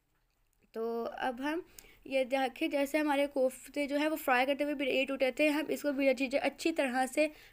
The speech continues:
मिक्स कर लेंगे। और माशाल्लाह से इसकी जो खुशबू है वो भी बहुत अच्छी आ रही है और ये जो ऑयल है ये भी ऊपर आ गया है, इस-, यानी ऊपर आ गया है, तो बहुत ही लुक वाइज भी बहुत ही खूबसूरत लग रहा है।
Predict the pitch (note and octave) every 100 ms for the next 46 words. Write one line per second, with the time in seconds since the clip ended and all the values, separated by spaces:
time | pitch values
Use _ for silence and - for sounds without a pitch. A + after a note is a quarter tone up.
0 | - B3 - C4+ B3+ B3 B3 C4+ F4 -
1 | - _ - C#4+ C#4+ C4+ - C#4+ C#4 C4+
2 | D4 C#4 C#4 C#4+ C#4+ C4+ B3 C4+ D4 C#4+
3 | B3+ C#4+ - A#3+ B3+ C4 - C#4 C4+ C4+
4 | C4+ D4+ D4 C4 A#3+ C4+ C4+ - - -
5 | - B3 B3 C4+ C#4 C4 A#3 C#4+ B3 A#3+
6 | B3+ B3+ A#3+ C4 D#4 - B3+ A#3+ C4 G#4
7 | - - - - - _ A#3+ A#3 C4 C4
8 | B3 C4 C#4 D4 C#4+ - B3+ A#3+ B3 B3+
9 | D#4+ C4 B3+ - C#4+ C#4+ D4 A#3 A#3 B3
10 | C4+ D#4+ G4+ - _ D4 C#4 C4 A3+ A3
11 | A3 G3 G3 F#3 F#3+ F#3